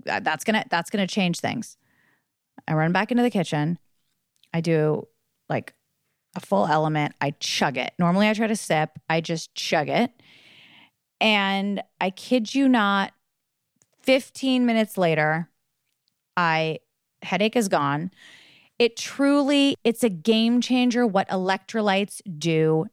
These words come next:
to you. It's pure hydration, right? So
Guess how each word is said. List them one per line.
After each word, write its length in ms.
to 300
you. 280
It's 140
pure 320
hydration, 680
right? 400
So 420